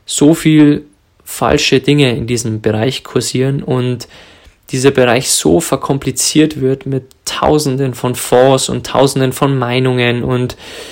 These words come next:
Hunderte von Zeitschriften, die rauskommen, die dir die heißesten Aktientipps nennen sollen. Aber sei immer skeptisch, wenn dir jemand einen komplizierten Bereich nicht einfach erklären kann. Denn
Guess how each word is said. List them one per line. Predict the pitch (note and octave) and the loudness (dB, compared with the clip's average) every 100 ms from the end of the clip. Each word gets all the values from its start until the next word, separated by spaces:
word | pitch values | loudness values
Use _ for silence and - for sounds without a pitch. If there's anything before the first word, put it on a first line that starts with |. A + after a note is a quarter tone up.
| - - _ _ _ _ - | -20 -20 _ _ _ _ -4
Hunderte | - F3+ F3 E3 D3+ | 4 6 6 6 4
von | D#3+ D#3 | 2 0
Zeitschriften, | - - A2 - - A#2+ - | -2 -2 -2 -2 -2 -2 0
die | B2 | 2
rauskommen, | A#2 A#2 - - A#2 A#2 A2+ | 2 2 -2 -2 -2 0 0
die | A2+ A#2+ | 0 2
dir | B2+ B2 | 4 4
die | B2 | 0
heißesten | B2 - - C#3 - | -2 -2 0 0 -2
Aktientipps | - B2+ - B2+ A#2+ B2 - | -4 -6 -2 -4 -2 -4 -4
nennen | - A#2 A#2+ | -4 -2 -2
sollen. | A#2 A#2+ A2+ A2+ | -2 0 0 0
Aber | A2+ A#2 B2+ B2+ B2 - - - - _ _ _ _ _ | 0 4 4 4 0 -10 -20 -20 -20 _ _ _ _ _
sei | - - E3 | -4 2 2
immer | - E3 C#3 | 4 2 2
skeptisch, | - - B2+ - - A2 - - | 0 0 -2 -2 -6 -6 -6 -6
wenn | B2 A#2 A#2 | -2 0 0
dir | B2+ B2 | 0 0
jemand | A#2 A#2 A#2 A2+ A2+ | 2 0 2 0 -2
einen | A2 A2+ A2+ G#2+ | -2 -2 -4 -6
komplizierten | - A2+ A#2+ - - D3+ D3+ | -6 -6 -6 -4 2 2 4
Bereich | C3 A#2+ A#2 A#2+ - | 0 0 -2 -4 -4
nicht | C3+ C#3 - | -4 -4 -6
einfach | - C3 - A#2+ | -4 -4 -4 -6
erklären | A2+ A#2 A#2+ | -6 -6 -6
kann. | G#2+ A2 A2+ | -8 -10 -6
Denn | A2 A2+ A#2 | -2 -2 -4